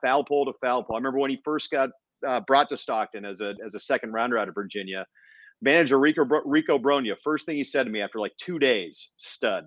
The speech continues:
like, great pick." Uh, and I, I, you know, I don't know where he's gonna play long term. I think, you know, that's maybe still a little bit up in the air based on the reports,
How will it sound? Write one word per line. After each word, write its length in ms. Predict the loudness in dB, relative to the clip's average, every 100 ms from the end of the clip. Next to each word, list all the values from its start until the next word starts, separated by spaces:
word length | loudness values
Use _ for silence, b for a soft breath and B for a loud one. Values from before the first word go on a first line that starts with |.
| _
like, 160 | -12 -10
great 360 | 0 2 2 -2
pick." 220 | -10 -10 _ _ b b 0
Uh, 280 | 0 0 -2
and 140 | -2 -2
I, 80 | -2 -2
I, 120 | -2 0
you 100 | 4
know, 100 | 6
I 80 | 6
don't 100 | 4
know 100 | 0
where 140 | 0
he's 100 | 0
gonna 160 | -4 -6
play 300 | -4 -4 -2
long 340 | -2 -4 -6
term. 400 | -8 -8 -8 -12 -10
I 60 |
think, 220 | -8 -8 -12 -6
you 140 | -2
know, 80 | -2
that's 320 | -2 -6 -10
maybe 280 | -4 -2 -2
still 200 | -4 -2
a 80 | 0
little 160 | 0
bit 100 | 0
up 100 | -2 -4
in 60 |
the 120 | -4
air 140 | -2 0
based 260 | -2 -4
on 100 | -6
the 80 | -6
reports, 520 | -8 -4 -4 -4 -8